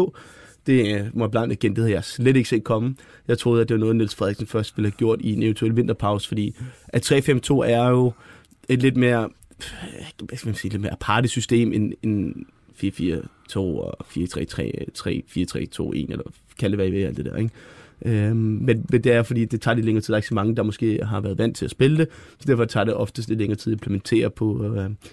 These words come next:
på diverse mandskaber, specielt på det niveau. Men ikke desto mindre, så gjorde han det, og det, jeg kunne se her på, på Twitter her, inden, øh, inden jeg satte mig ind i studiet, at der er flere, der har været ude til Brøndbys træning, og de, øh, har skrevet, at, øh, der bliver også trænet tre fem to i dag.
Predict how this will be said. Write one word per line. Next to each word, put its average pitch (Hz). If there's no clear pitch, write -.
på -
diverse 104
mandskaber, 98
specielt 110
på 110
det 98
niveau. 98
Men 127
ikke 160
desto 160
mindre, 156
så 151
gjorde 160
han 190
det, 175
og 135
det, 123
jeg 127
kunne 131
se 131
her 127
på, 104
på 98
Twitter 135
her, 127
inden, 120
øh, 104
inden -
jeg 117
satte 101
mig 107
ind 113
i -
studiet, 240
at 131
der 131
er 127
flere, 127
der 120
har 113
været 110
ude 117
til 117
Brøndbys 147
træning, 160
og 117
de, 127
øh, 107
har 110
skrevet, 113
at, 113
øh, 107
der 107
bliver 113
også 110
trænet 123
tre 123
fem 123
to 127
i -
dag. 98